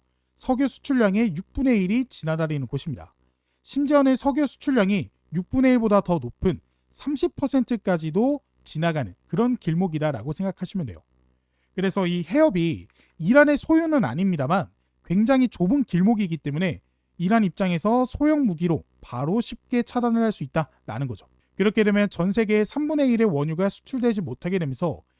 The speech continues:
이 유가가 굉장히 급속도로 급등하게 될 것이고, 그로 인해 이 글로벌 인플레이션이 발생하게 되면서 공급망에 충격이 가해지고 더 심하면 군사적 충돌로까지도 이어질 수가 있게 됩니다.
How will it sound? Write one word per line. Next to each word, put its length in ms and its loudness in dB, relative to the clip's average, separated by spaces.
이 200 -2
유가가 540 0
굉장히 520 0
급속도로 680 -2
급등하게 460 -2
될 160 -4
것이고, 420 -6
그로 240 2
인해 320 2
이 120 -8
글로벌 460 2
인플레이션이 640 2
발생하게 480 -2
되면서 500 0
공급망에 720 2
충격이 480 -2
가해지고 600 -4
더 120 -2
심하면 580 0
군사적 520 0
충돌로까지도 840 0
이어질 360 -4
수가 240 -8
있게 280 -2
됩니다. 380 -8